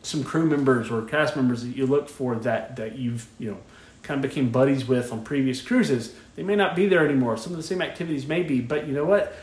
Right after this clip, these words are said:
There's probably gonna be a long list of stuff that you wanted to do that you never were able to get to. So, uh, keep that in mind as you're,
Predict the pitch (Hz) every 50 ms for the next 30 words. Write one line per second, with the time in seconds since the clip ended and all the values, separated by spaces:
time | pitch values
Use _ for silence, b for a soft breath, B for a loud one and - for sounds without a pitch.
0 | B B - 185 160 - - - 220 226 208 208 165 160 151 147 127 117 120 131
1 | 143 165 180 180 165 147 143 160 156 - - 139 127 - - 120 107 98 - -
2 | - B B B B B - 127 123 - 143 131 127 143 175 185 185 156 - -
3 | - 107 110 104 101 110 117 135 127 117 127 120 120 - - B B B B B
4 | 139 135 135 139 143 139 147 147 147 147 147 147 151 147 139 156 151 - 156 156
5 | 160 226 226 - - - - - - - - 135 123 113 - B B B B B
6 | 143 135 131 135 - - 214 214 - - 180 175 185 180 165 147 139 135 135 147
7 | 151 151 147 135 131 123 139 135 131 127